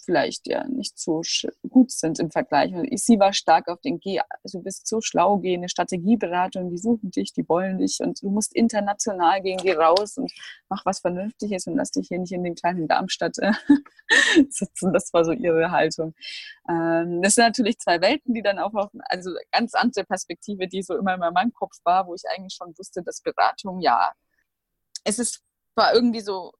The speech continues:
mm, ne, war die, die, wenn alte,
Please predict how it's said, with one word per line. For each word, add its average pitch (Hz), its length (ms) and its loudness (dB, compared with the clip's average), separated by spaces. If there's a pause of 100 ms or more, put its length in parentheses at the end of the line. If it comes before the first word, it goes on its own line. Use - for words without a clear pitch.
(160)
mm, 202 460 -8
ne, 202 220 0
war 214 220 4
die, 202 260 -10
die, 190 260 -8 (140)
wenn 226 220 -6
alte, 214 220 -4